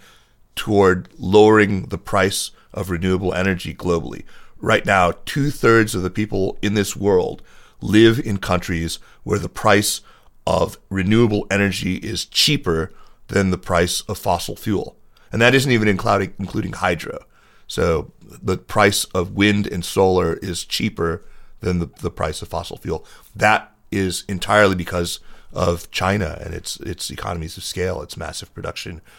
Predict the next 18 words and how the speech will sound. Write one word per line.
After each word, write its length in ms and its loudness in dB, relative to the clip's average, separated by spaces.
of 100 -6
solar 260 0
panels 420 -4
and, 240 -8
and 240 -8
wind 240 -4
turbines. 560 -14
So 320 -6
there's 260 4
a 60 6
lot, 420 4
um, 400 4
but 260 2
I, 160 6
I 160 4
recommend 580 2
that 100 -4
you 240 -4